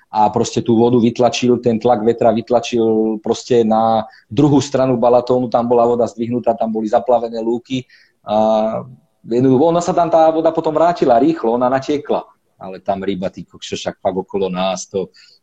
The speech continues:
Peters tam chytil nejakých pár rýb, my sme chytili, ja neviem, tri sme mali kapríky, jedného bodovaného a správa od nás vôbec už potom úplne vymetené. Aj sme,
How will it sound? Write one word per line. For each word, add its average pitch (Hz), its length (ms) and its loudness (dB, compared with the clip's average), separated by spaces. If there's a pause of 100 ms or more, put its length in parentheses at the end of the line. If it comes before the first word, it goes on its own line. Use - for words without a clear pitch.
Peters 135 400 0
tam 123 160 0
chytil 127 320 0
nejakých 123 480 0
pár 117 240 4
rýb, 120 480 2 (320)
my 117 80 4
sme 120 240 0
chytili, 117 560 0
ja 107 80 2
neviem, 107 400 0 (560)
tri 117 240 2
sme 139 160 2
mali 139 240 4
kapríky, 135 720 0 (160)
jedného 110 320 4
bodovaného 110 960 2 (160)
a 95 160 -2 (400)
správa 113 640 0
od 110 160 0
nás 104 160 0
vôbec 117 320 0
už 95 160 -6
potom 92 560 -8 (160)
úplne 160 480 2
vymetené. 123 640 0 (240)
Aj 104 160 0
sme, 110 400 0